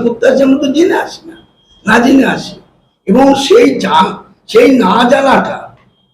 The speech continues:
মানে unknown to known-এ নিয়ে যাওয়ার দায়িত্বটা হচ্ছে এই, আমি জানি না, কিন্তু আমাকে সেই জায়গায়,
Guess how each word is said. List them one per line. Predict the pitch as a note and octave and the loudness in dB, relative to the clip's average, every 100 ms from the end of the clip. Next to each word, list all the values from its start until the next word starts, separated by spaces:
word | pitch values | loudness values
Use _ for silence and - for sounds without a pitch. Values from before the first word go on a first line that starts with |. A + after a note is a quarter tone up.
| _ _ _ _ | _ _ _ _
মানে | A3 A3+ A3 | -2 0 2
unknown | B3+ C4+ D4+ D#4+ D#4+ | 2 4 4 2 2
to | D#4+ D4 B3 | 0 0 0
known-এ | A#3+ C#4+ D4+ | 0 0 -2
নিয়ে | D4+ D4 | -2 0
যাওয়ার | C#4+ C#4 C#4 | 2 2 2
দায়িত্বটা | A#3+ B3 A#3+ C4 B3+ G#3 | 0 0 -2 -6 -4 -2
হচ্ছে | G#3 - A#3 | -4 -2 -2
এই, | A3+ F#3+ - _ _ _ _ _ _ _ - - _ _ _ - - - - - - | -2 -6 -14 _ _ _ _ _ _ _ -20 -20 _ _ _ -14 -14 -16 -20 -20 -4
আমি | A#3 B3 | 0 4
জানি | A#3 A3+ B3+ | 4 4 4
না, | A#3 F#3 - | 2 0 -4
কিন্তু | G3 G3+ | -4 -2
আমাকে | F#3+ G3 G3 | -4 -4 -8
সেই | E3+ F3+ - | -8 -10 -6
জায়গায়, | C#3 - - G#3 | -2 -2 0 2